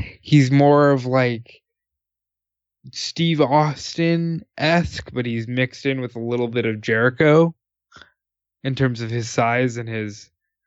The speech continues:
the way he moves. And I think a good opponent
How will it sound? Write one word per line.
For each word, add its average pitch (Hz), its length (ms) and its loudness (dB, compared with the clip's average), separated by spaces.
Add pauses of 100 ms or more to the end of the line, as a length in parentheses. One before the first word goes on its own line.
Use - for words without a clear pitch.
(440)
the 117 300 -6
way 113 160 2
he 113 100 -6
moves. 131 640 2 (560)
And 160 120 2
I 160 100 4
think 160 260 -2
a 143 160 2
good 160 240 2
opponent 160 600 -2